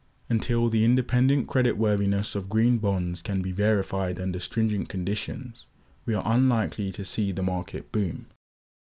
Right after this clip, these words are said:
Two, misaligned objectives. Due to the ambiguity in definition of a green bond, Unlike many other financial products,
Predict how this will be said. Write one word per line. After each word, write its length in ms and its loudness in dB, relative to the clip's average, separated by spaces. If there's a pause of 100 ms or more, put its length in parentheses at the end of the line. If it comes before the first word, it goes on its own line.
(1600)
Two, 280 0 (800)
misaligned 600 2
objectives. 760 -4 (800)
Due 140 2
to 100 2
the 140 4
ambiguity 720 4
in 100 4
definition 580 2
of 140 -2
a 60 -2
green 320 0
bond, 480 -4 (600)
Unlike 240 2
many 280 4
other 240 0
financial 540 0
products, 680 -4